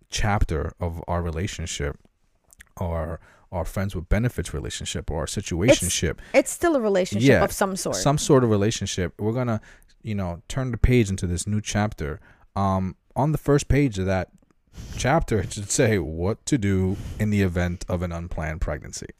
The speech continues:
Speaker 2: Yeah.
Speaker 1: I mean, in big, bold fucking letters. It should really, caps and all that shit with exclamation points. Like,
Speaker 2: Yeah,
Speaker 1: you
Speaker 2: because
Speaker 1: know?
Speaker 2: we don't live in the world
Speaker 1: Yeah.
Speaker 2: anymore where if a woman accidentally got pregnant, a man is going to marry her and take
Speaker 1: Yeah,
Speaker 2: care of her kid.
Speaker 1: that,
Speaker 2: We got,
Speaker 1: that's it.
Speaker 2: we live in the world now where a guy is like,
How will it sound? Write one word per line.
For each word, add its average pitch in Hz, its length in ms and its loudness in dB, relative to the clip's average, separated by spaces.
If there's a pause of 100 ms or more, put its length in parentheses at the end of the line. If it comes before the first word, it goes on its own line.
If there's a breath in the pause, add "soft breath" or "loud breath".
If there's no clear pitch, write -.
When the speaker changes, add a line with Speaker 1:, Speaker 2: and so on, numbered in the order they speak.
Speaker 2:
Yeah. 160 320 -4
Speaker 1:
I 95 80 -4
mean, 92 160 -6
in 104 180 -4
big, 127 440 4
bold 110 260 0
fucking 101 400 0
letters. 95 420 2
It 87 140 -2
should - 200 -6
really, 107 160 4 (240 loud breath)
caps - 360 4
and 113 100 -4
all 110 160 2
that 82 200 -2
shit - 180 0
with 98 160 2
exclamation 101 640 0
points. - 320 -4
Like, 240 80 8
Speaker 2:
Yeah, 202 320 6
Speaker 1:
you 196 60 -8
Speaker 2:
because 214 320 4
Speaker 1:
know? 208 60 6
Speaker 2:
we 220 180 2
don't 247 180 2
live 226 120 2
in 226 100 0
the 208 80 2
world 208 240 6
Speaker 1:
Yeah. 214 60 4
Speaker 2:
anymore 196 360 4
where 185 380 4
if - 120 -2
a 208 60 2
woman 202 420 0
accidentally 190 600 0
got 175 180 4
pregnant, 208 380 0
a - 40 -2
man 190 300 4
is 175 100 0
going 190 220 2
to - 80 -2
marry 196 380 6
her 180 340 6
and 185 160 -2
take 190 160 0
Speaker 1:
Yeah, - 40 -6
Speaker 2:
care 190 140 4
of 170 60 -2
her 185 80 0
kid. 190 240 4
Speaker 1:
that, 165 60 -4
Speaker 2:
We 214 160 4
got, 226 160 8
Speaker 1:
that's - 100 -2
it. - 40 -2
Speaker 2:
we 226 100 4
live 240 160 8
in 240 80 4
the 208 100 4
world 220 280 6
now 214 180 6
where 190 180 8
a 190 60 6
guy 196 240 10
is 190 120 6
like, 175 220 4